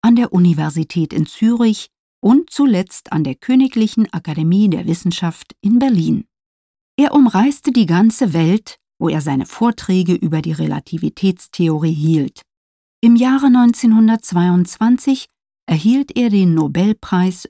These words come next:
für Physik. Einstein war ein Friedenskämpfer. Er protestierte gegen Faschismus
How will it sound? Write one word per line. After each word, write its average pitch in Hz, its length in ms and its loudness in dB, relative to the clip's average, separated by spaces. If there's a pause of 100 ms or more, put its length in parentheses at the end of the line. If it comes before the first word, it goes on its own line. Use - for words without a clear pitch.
für 170 440 -4
Physik. - 580 -4 (520)
Einstein 233 680 2
war 175 280 -2
ein 180 200 0
Friedenskämpfer. 156 1040 -4 (540)
Er 170 100 0
protestierte 196 840 -4
gegen 156 280 -2
Faschismus 233 800 -2